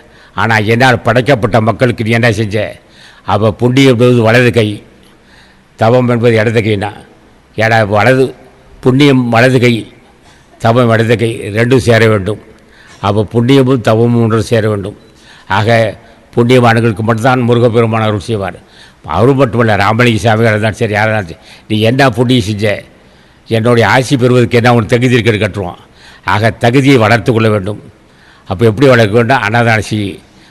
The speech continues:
ஒரு மாதம் ஒருத்தருக்கு அன்னதானம் செய். ஆனா, அன்னதானம் செய்யலாம். அன்னதானம் செய்யறதுக்கு ஆசி வேணுமல்லவா? பொருள் இருக்கும். நிறையா பொருள் இருந்தாலும் கொடுக்க மனசு வராதே. நீ செஞ்ச பாவம்டா அது.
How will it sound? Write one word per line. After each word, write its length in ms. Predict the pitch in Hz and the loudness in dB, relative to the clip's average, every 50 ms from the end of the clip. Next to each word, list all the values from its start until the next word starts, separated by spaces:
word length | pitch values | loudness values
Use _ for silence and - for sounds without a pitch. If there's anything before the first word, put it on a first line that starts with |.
| _ _ - | _ _ -6
ஒரு 140 | 107 101 | -4 -4
மாதம் 320 | 95 104 107 113 123 131 127 | -2 0 0 2 2 4 4
ஒருத்தருக்கு 320 | 120 104 85 117 107 92 113 | 2 2 0 -2 -2 0 0
அன்னதானம் 360 | 107 98 113 120 117 107 87 | 0 0 0 0 -2 -2 -2
செய். 360 | 80 110 98 95 87 - - - _ - - - - _ | -4 -4 -4 -6 -8 -10 -14 -18 _ -20 -20 -20 -12 _
ஆனா, 240 | - 92 104 104 - | -4 -2 -2 0 0
அன்னதானம் 380 | - - 135 135 135 123 123 | 0 0 2 2 2 0 0
செய்யலாம். 420 | 113 - 127 117 107 104 98 82 - - - - _ _ _ _ _ _ _ _ _ _ _ _ _ _ | -2 -2 -2 -2 0 -2 -4 -6 -8 -16 -20 -20 _ _ _ _ _ _ _ _ _ _ _ _ _ _
அன்னதானம் 440 | - 92 117 123 127 123 123 123 113 - | -6 -4 -2 0 0 0 0 0 0 0
செய்யறதுக்கு 600 | - 120 104 85 113 104 87 120 123 123 131 135 - - - _ _ _ _ | 0 -2 -2 -2 -4 -4 -2 -2 -2 -2 -4 -6 -12 -20 -20 _ _ _ _
ஆசி 380 | - - 90 113 131 120 - 131 | -4 -2 0 0 0 0 0 0
வேணுமல்லவா? 640 | 127 123 117 113 120 120 120 113 104 92 85 82 - - - _ | 0 2 2 2 0 0 0 0 -2 -4 -8 -12 -16 -20 -18 _
பொருள் 180 | - 120 123 123 | -2 0 0 2
இருக்கும். 400 | 127 113 113 92 - 110 104 - - _ - _ _ _ _ _ _ _ _ _ _ _ _ _ | 0 0 -2 -4 -6 -8 -10 -10 -14 _ -20 _ _ _ _ _ _ _ _ _ _ _ _ _
நிறையா 260 | - 110 113 127 123 120 | -4 -2 0 2 2 0
பொருள் 260 | 95 113 120 120 120 | 0 0 0 0 2
இருந்தாலும் 560 | 120 113 110 113 113 107 113 123 127 117 104 - - | 0 0 0 0 0 0 0 -2 -2 -4 -8 -6 -4
கொடுக்க 300 | 131 135 135 117 143 123 | -4 -2 -2 0 0 0
மனசு 320 | 110 120 120 127 - 120 | 0 0 0 0 0 0
வராதே. 420 | 123 110 104 101 92 98 98 - - - _ _ _ - - - _ _ _ | 0 0 0 -2 -4 -8 -10 -12 -16 -20 _ _ _ -20 -20 -20 _ _ _
நீ 100 | - 107 | -6 -6
செஞ்ச 360 | 107 - - 127 123 120 131 | -4 -2 -2 0 2 2 0
பாவம்டா 420 | 110 - 107 95 101 113 117 120 113 | 0 0 0 0 2 2 2 0 0
அது. 320 | 113 107 101 98 107 98 | 0 0 -2 -4 -8 -10